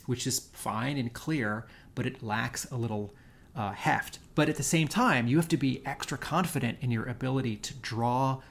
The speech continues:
anatomy, to draw a figure, not straight on, but slightly in foreshortened perspective, where you're looking a little bit up at it. And Zek does that all over the place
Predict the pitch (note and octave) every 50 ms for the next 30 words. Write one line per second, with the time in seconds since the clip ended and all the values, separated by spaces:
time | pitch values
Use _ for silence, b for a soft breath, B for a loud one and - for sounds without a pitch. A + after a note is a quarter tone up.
0 | B B B C3+ A#2+ A#2 A2+ A2+ A#2+ C#3 C3+ C3+ A2 G#2+ G#2 G#2+ - - - C3+
1 | - - C3 B2+ C3+ C#3+ C#3+ C#3 C3+ A#2 - - - F3 F#3 D#3 C3+ G#2 G2+ G#2
2 | - B B B B B B B A#2 A#2+ D3 G#3 G#3+ - - - E3 C#3+ B2+ C#3+
3 | F3+ G3 G#2+ G#2+ G2+ G2+ G#2+ b b b b b b b b - C#3+ - - -
4 | - - D3 D3 E3 - - E3+ D#3+ D#3+ E3 D#3 B B B B B B B C3+
5 | C3 B2+ - - - C3+ A#2+ - - C#3+ C3+ C3+ C3+ C3+ B2 A#2+ - - - A2+
6 | - - - E3 F3+ - - A2 - - - - - - - - - - - -
7 | - D3 B2+ A#2 A2+ A2 A2 A2 - - C3+ A#2+ A#2 A2+ A#2 A#2 A#2+ B2+ A#2+ A#2
8 | A#2 A#2 A#2+ C3 C3 C#3+ A#2+ C#3 C3 B2+ - C3 C3+ - - - - - - A2+
9 | - - - - - - - - - C3 B2 A#2 A#2 D3 D3+ D3+ - - C#3+ C3+
10 | B2+ C3+ C3 B2 - - - - - - D#3+ E3 E3 E3+ E3+ E3 D3+ D3+ C#3 A2+
11 | B2+ A#2+ A#2+ - - - A#2 G#2+ G#2+ G#2 - - -